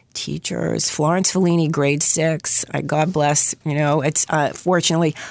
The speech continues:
I'm sure she's not alive to this day, but she was a remarkable woman.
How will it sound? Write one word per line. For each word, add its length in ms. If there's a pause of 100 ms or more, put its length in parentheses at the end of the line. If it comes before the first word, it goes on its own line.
(120)
I'm 300
sure 440
she's 380
not 260
alive 420
to 120
this 160
day, 300
but 180
she 340
was 280
a 40
remarkable 920
woman. 320